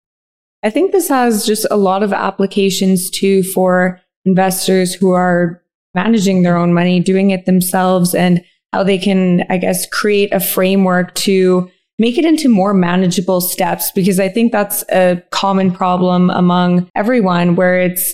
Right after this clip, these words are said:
"How do I take this thing and put it into daily manageable steps?" And I think this is a great process that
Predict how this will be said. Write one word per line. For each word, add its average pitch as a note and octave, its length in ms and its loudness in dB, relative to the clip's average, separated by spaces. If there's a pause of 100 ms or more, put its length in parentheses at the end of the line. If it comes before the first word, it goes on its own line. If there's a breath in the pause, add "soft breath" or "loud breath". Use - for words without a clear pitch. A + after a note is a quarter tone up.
(140)
"How A3 240 -2
do B3 140 0
I A#3+ 160 0
take G3+ 360 -2
this G3 340 -2
thing F#3+ 540 0
and F#3 200 -2
put G#3+ 180 0
it A3 160 0
into F#3+ 640 0
daily G3 600 2
manageable F3+ 640 0
steps?" - 560 -4
And F#3 120 2
I F3+ 80 2
think F#3 240 0
this F#3+ 200 -2
is F3+ 160 0
a F#3 120 0
great F3+ 320 -2
process F#3 520 0
that F3+ 280 -4